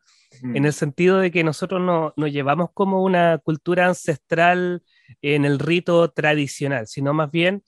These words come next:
Speaker 2: utilizamos estas fechas para poder sintonizarnos con la naturaleza, eh, para poder un poquito parar la máquina de este sistema que muchas veces, eh, no-, nos lleva a un ritmo antinatural, por así decirlo,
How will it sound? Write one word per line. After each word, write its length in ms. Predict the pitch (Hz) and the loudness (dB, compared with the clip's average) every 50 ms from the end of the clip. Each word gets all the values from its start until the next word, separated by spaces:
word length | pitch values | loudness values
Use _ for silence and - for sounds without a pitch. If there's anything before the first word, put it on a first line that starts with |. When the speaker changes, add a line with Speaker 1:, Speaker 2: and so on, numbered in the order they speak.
| _ _ _ _ _ - | _ _ _ _ _ -6
Speaker 2:
utilizamos 580 | - 143 151 143 139 135 - 175 165 175 185 | -4 -2 0 0 0 0 0 0 0 2 0
estas 300 | 185 - - 196 - - | 0 0 -2 -4 -4 -4
fechas 320 | - 196 185 - 220 196 - | -4 -6 -4 -4 -6 -6 -4
para 240 | - 175 165 151 135 | -2 -2 0 0 0
poder 320 | 135 147 151 156 165 160 | 0 0 2 2 0 0
sintonizarnos 720 | - - 170 151 - 156 143 131 - - 170 170 175 165 - | -2 -4 -6 -4 -4 -4 -4 -4 -4 -2 -2 -2 -2 -2 -2
con 160 | - 165 156 | -2 0 2
la 80 | 147 | 2
naturaleza, 760 | 143 143 131 127 127 120 120 135 175 190 - - - 190 196 - _ _ _ _ _ _ - 127 - | 2 2 0 0 -2 -2 0 0 0 -2 -2 -4 -8 -8 -8 -8 _ _ _ _ _ _ -20 -6 -2
eh, 220 | 139 139 135 131 131 | 2 2 2 2 2
para 260 | - 143 131 135 131 | 2 2 4 2 2
poder 240 | 139 135 151 170 185 | 2 0 0 0 0
un 80 | 170 | -2
poquito 400 | - 160 151 165 170 - 185 175 | -6 -8 -8 -6 -2 -2 -2 0
parar 240 | - 139 131 147 170 | 0 2 2 2 2
la 120 | 190 185 | 2 2
máquina 560 | 190 190 180 170 - 175 165 160 165 165 160 156 | 2 2 0 0 0 -2 -2 0 -2 -2 -4 -6
de 360 | 147 147 147 156 - 151 139 | -8 -14 -20 -20 -18 -18 -18
este 320 | - - _ _ - 170 151 | -20 -20 _ _ -10 -10 -8
sistema 480 | - - 135 _ - 165 160 165 160 156 | -8 -10 -10 _ -2 0 2 2 2 0
que 220 | 151 143 143 139 | 0 -2 -2 -2
muchas 260 | 139 147 - 156 139 | -4 -6 -6 -6 -2
veces, 480 | 139 160 151 - - 160 156 156 156 156 _ _ - - _ - - | 0 -2 -2 0 0 0 2 2 0 -2 _ _ -20 -20 _ -14 -6
eh, 460 | - 135 127 127 127 127 123 123 123 120 | -4 -2 0 0 0 -2 -2 -2 -2 -2
no-, 300 | 127 127 131 135 139 - | 0 0 0 0 0 0
nos 180 | - 135 139 135 | -2 -2 -2 0
lleva 220 | 123 151 156 156 | 0 0 2 4
a 60 | 156 156 | 4 2
un 120 | 151 139 | 2 0
ritmo 560 | - 156 165 156 - 156 156 156 151 147 147 | 0 -2 -2 -2 -2 -2 0 0 0 0 0
antinatural, 840 | 160 147 143 143 - 175 151 151 147 131 135 131 139 160 180 185 - _ | 0 -2 -2 -2 -2 -2 0 0 0 -2 -2 -2 0 0 0 -2 -4 _
por 140 | - 160 165 | -6 -4 -4
así 220 | 151 - - 165 | -4 -6 -6 -8
decirlo, 460 | 165 - - 170 165 190 208 240 262 | -8 -6 -4 -4 -4 -4 -4 -6 -8